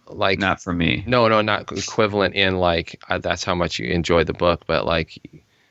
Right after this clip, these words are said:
Speaker 1: okay, w-,
Speaker 2: In
Speaker 1: uh, the
Speaker 2: success?
Speaker 1: Yeah, <laughs> success. Like, to, to see the Jedi Temple, like, brought down by the Empire, or by, by the Sith and, and Imperial,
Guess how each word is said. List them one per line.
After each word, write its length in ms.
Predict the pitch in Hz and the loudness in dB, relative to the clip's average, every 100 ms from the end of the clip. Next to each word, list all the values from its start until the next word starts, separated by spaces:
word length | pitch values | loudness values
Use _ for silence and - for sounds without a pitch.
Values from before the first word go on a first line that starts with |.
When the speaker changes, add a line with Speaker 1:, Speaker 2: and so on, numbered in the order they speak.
| _ _ _ _ - | _ _ _ _ -6
Speaker 1:
okay, 300 | 95 90 87 | -4 0 2
w-, 200 | 87 87 | 2 2
Speaker 2:
In 60 | 90 | 0
Speaker 1:
uh, 80 | 90 87 | -2 -2
the 80 | 90 | -2
Speaker 2:
success? 600 | 82 - 113 143 - - _ - | 0 2 2 0 -4 -8 _ -4
Speaker 1:
Yeah, 420 | 104 95 85 82 | 0 2 0 0
<laughs> 0 | |
success. 640 | - 127 - 127 101 101 104 | -2 0 2 2 2 2 2
Like, 260 | 95 - - - - | 0 -2 -14 -20 -10
to, 260 | - 117 101 | -2 0 0
to 160 | - 113 | 0 2
see 160 | - | 2
the 120 | 107 95 | 2 2
Jedi 280 | 98 92 | 4 2
Temple, 360 | 87 90 85 87 | 2 -2 -2 0
like, 220 | 85 85 | 0 0
brought 220 | 85 82 92 | 2 0 2
down 300 | 85 85 87 | 0 0 0
by 160 | 82 | -2
the 140 | 82 82 | -2 -4
Empire, 380 | 85 - - - | -2 -2 -2 0
or 100 | 90 | 2
by, 220 | 87 71 - - | 2 0 -4 -4
by 240 | 87 82 | 0 0
the 120 | 80 | 0
Sith 400 | - 87 85 85 | 0 2 2 2
and, 240 | 80 85 82 - - - - _ _ _ _ - | -2 -4 -6 -10 -20 -20 -20 _ _ _ _ -4
and 200 | 90 82 | 0 2
Imperial, 720 | 82 - 85 85 82 82 82 | 2 2 2 2 2 2 -2